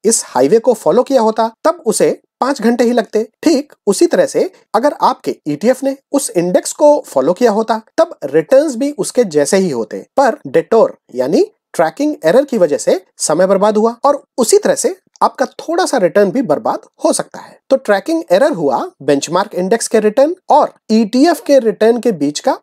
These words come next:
अंतर। जितना कम से कम ये ट्रैकिंग एरर रहेगा, उतना ही क्लोज उस ईटीएफ़ का रिटर्न रहेगा अपने बेंचमार्क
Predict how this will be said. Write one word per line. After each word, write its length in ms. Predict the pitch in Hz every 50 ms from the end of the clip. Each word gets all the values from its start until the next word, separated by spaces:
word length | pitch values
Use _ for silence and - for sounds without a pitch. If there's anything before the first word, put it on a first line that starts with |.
| -
अंतर। 280 | 294 269 233 - 127 - - _ _ _ -
जितना 300 | 160 254 - - 349 294 - _ -
कम 160 | - 285 359 330
से 140 | - 247
कम 300 | - - 131 113 190 285 - _ _ -
ये 100 | 196 226
ट्रैकिंग 420 | 226 - 196 185 - - 269 285
एरर 320 | 254 226 226 247 247 247 - -
रहेगा, 400 | - 143 151 220 269 262 269 262 277 _ _ _ _ -
उतना 320 | 202 - - 240 277 311
ही 180 | 277 220 294 294
क्लोज 580 | - _ - - 208 254 269 202 139 - - _ _ -
उस 180 | 180 - - -
ईटीएफ़ 320 | 170 160 156 220 254 233 -
का 100 | - 190
रिटर्न 300 | 151 123 - 160 180 180
रहेगा 300 | 143 - 131 135 180 254
अपने 380 | - - 151 - - 156 240
बेंचमार्क 540 | 302 196 - 202 233 214 - 233 175 123 -